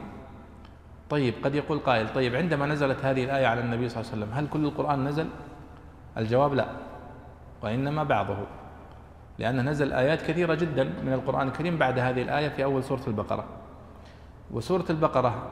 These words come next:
بقيت تنزل على النبي صلى الله عليه وسلم عشر سنوات، من أول ما هاجر إلى المدينة حتى توفي عليه الصلاة والسلام، وسورة البقرة تنزل عليه،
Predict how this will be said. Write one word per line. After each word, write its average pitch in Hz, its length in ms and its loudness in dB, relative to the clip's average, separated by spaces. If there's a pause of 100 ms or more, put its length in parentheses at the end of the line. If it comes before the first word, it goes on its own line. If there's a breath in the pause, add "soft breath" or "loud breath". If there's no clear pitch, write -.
(120)
بقيت 143 340 4 (100)
تنزل 151 300 2
على 131 120 2
النبي 139 320 0
صلى 135 220 -2
الله 143 120 4
عليه 139 180 6
وسلم 170 440 0 (180)
عشر 160 260 2
سنوات، 104 360 -2 (1160 loud breath)
من 123 100 0
أول 143 340 6
ما 127 340 2
هاجر 131 200 2
إلى 131 140 0
المدينة 147 500 0 (420)
حتى - 420 0
توفي 147 400 0
عليه 127 180 2
الصلاة 127 340 0
والسلام، 139 500 2 (160)
وسورة 135 340 0
البقرة 147 360 2
تنزل 131 380 0
عليه، 107 160 2